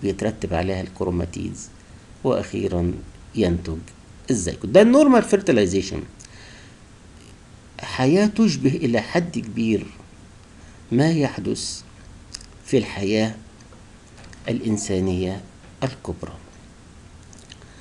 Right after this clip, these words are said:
اتكون الزيجوت وحصل نتائج للفيرتيلايزيشن. ده الشيء الطبيعي اللي بيحصل وبنشوفه كل يوم آلاف وآلاف من المرات.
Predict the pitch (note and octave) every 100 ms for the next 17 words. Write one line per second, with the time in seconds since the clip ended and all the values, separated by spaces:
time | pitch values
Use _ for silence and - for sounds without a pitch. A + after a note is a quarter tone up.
0 | - - F3 - A#3 G3+ D#3+ G#2+ G#2+ C3
1 | B2+ A#2+ - - - - - - - -
2 | - - - - - - - - - F#3+
3 | F#3 A#2+ G2+ F#2+ C3+ - - F2+ F2 A2
4 | G#2 - F2+ F2 F2+ A2+ A2+ A2 - -
5 | - - - - - - - - - -
6 | - - - - - - B2+ F3+ C3 -
7 | G#3 E3+ - F#2+ D#3 A2+ C#2+ - - -
8 | - B2 F#2 B2 B2+ - A#2 B2 G#2+ F#2+
9 | - E3+ E3 D3+ D3 - - - - -
10 | - - F3 C#3 A#2 A#2 B2 A2+ A2 -
11 | - - - - G2+ G#2 G#2+ - A2 -
12 | F#2+ F#2+ - F2 E2 - - - - A#2
13 | F2+ F2 D#2+ -